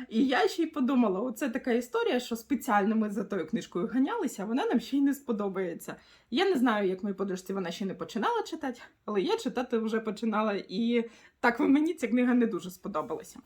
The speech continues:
Як ви можете пам'ятати, у мене з Наталією Довгопол, з її творами, такі цікаві стосунки.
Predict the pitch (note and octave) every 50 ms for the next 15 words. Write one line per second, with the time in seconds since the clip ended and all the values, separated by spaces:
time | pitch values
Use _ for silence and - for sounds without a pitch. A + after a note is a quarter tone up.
0 | - _ C#4+ C4 B3 - F4+ D#4+ E4 E4 C#4+ C#4+ - C4 A#3+ D4 D4 D4 C#4+ C4
1 | - G4 A#4 A#4+ A#4+ F#4+ C#4 B3 A#3+ C4 C#4 C#4 C#4 C4+ B3+ B3+ B3 A#3+ A#3 A3
2 | F#3+ - - - - G3+ A#3 C4+ C#4 A#3 B3+ B3+ B3+ B3+ A3+ G3 A3+ A#3+ G3+ B3+
3 | A#3+ - - A4+ A4+ A#4 A#4 - - _ _ A#3+ G#3+ B3+ C4+ - B3+ C4+ C4+ C4
4 | B3 A#3 G3+ - A3 - - A#3+ A#3+ A#3 A#3 G3+ - - B3 - A3+ G3+ - G3
5 | - - G#3 G3 - B4 B4+ - B3 F#3